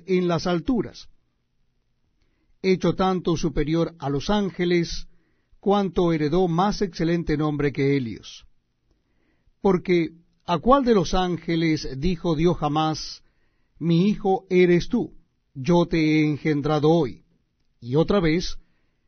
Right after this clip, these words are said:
"Yo seré a él padre, y él me será a mí hijo"? Y otra vez, cuando introduce al primogénito en el mundo, dice, "Adórenle todos los ángeles de Dios".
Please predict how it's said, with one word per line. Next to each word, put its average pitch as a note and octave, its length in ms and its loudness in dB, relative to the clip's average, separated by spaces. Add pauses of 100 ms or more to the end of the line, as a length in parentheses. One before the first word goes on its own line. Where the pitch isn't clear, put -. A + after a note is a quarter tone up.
(260)
"Yo E3 300 2
seré F3+ 380 2
a D3+ 100 -2
él D3 400 -4
padre, F3+ 540 0 (120)
y F3 240 -2
él A#3 140 2
me A3 160 -2
será E3 580 -2
a C#3 140 -6
mí E3 260 -4
hijo"? G3+ 380 -4 (880)
Y G3 180 0
otra G#3 260 2
vez, D3 500 -2 (380)
cuando F#3 400 2
introduce E3+ 840 0
al C#3 160 -2
primogénito D#3+ 640 -2
en G3+ 80 0
el D3+ 100 0
mundo, F3 360 -2
dice, F3 480 -2 (440)
"Adórenle G3 840 2 (240)
todos A3 480 2
los F3 240 -2
ángeles E3 600 0
de D3 120 0
Dios". C3+ 480 -6